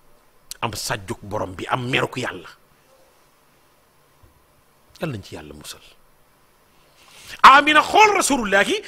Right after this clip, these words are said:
ne ko, "Kullu hayyin mayitun," ku mës a dund di nga dee. Def naa fa laa jàddee woon. Ne ko, "Wa kullu jadidin baalin," lu mës a bees tàq dana ràpp.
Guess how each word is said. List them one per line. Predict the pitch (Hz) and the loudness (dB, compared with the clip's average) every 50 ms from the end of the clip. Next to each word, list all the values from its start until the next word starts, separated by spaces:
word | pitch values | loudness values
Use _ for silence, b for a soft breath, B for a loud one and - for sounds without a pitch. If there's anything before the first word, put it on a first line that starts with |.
| B B B | B B B
ne | 240 277 277 | 0 2 2
ko, | - 339 440 539 508 - | 6 6 6 6 6 2
"Kullu | - - 440 415 339 | 0 0 2 2 2
hayyin | - - 269 190 165 170 147 | 2 0 -2 -4 -4 -8 -10
mayitun," | 143 131 117 120 - 113 101 B B B B | -10 -12 -14 -14 -16 -18 -20 B B B B
ku | - 403 415 | 2 2 4
mës | 427 415 - 339 | 6 4 4 4
a | 339 | 2
dund | 330 - - 415 403 381 339 | 2 2 -6 -6 -6 -6 -8
di | 269 220 | -8 -8
nga | 180 170 | -8 -8
dee. | 131 131 104 - _ _ _ _ _ _ _ _ _ _ _ _ _ _ _ _ _ _ | -10 -10 -18 -18 _ _ _ _ _ _ _ _ _ _ _ _ _ _ _ _ _ _
Def | - 104 | -20 -12
naa | 113 131 | -12 -8
fa | 151 196 | -2 -2
laa | 208 202 | -2 0
jàddee | 180 160 123 110 98 | -2 -4 -4 -6 -16
woon. | 90 85 _ _ _ _ _ _ _ _ _ _ _ _ _ _ _ _ _ _ _ _ _ - b b b b b b b b b b - | -16 -18 _ _ _ _ _ _ _ _ _ _ _ _ _ _ _ _ _ _ _ _ _ -20 b b b b b b b b b b -12
Ne | 156 185 226 294 311 | -6 2 2 2 4
ko, | - 302 311 311 | 4 2 4 4
"Wa | 320 302 - | 4 2 4
kullu | - - 320 330 320 330 302 240 | 2 2 2 4 4 2 2 4
jadidin | 175 285 311 302 - 311 311 311 320 320 320 311 240 | 4 4 4 4 6 4 4 6 4 2 0 0 2
baalin," | 180 262 302 320 330 311 320 285 196 - _ _ _ _ _ _ _ _ b b b b b | 4 6 6 6 6 4 2 0 -2 -6 _ _ _ _ _ _ _ _ b b b b b
lu | 226 240 277 330 320 320 | 0 4 4 4 4 4
mës | 330 - - | 0 2 4
a | 311 320 | 4 2
bees | 311 214 220 294 285 254 - - - - | 2 2 2 4 4 4 2 0 -2 2
tàq | - 349 - - - - 226 | 2 2 2 2 -6 -6 0
dana | 202 269 262 240 | 0 2 2 4
ràpp. | - - - - - | 2 0 0 4 4